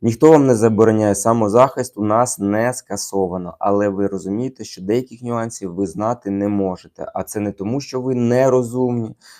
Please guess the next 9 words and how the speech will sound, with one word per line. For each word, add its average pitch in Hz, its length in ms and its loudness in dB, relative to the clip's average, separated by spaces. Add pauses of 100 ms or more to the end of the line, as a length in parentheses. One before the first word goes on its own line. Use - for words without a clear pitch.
(120)
а 101 140 2
тому, 110 460 0
що 104 440 -4 (320)
ви 117 200 0
не 135 140 0
навчалися 90 960 -2
в 90 600 2 (760)
юридичному 98 1000 -4 (520)
вузі. 131 580 4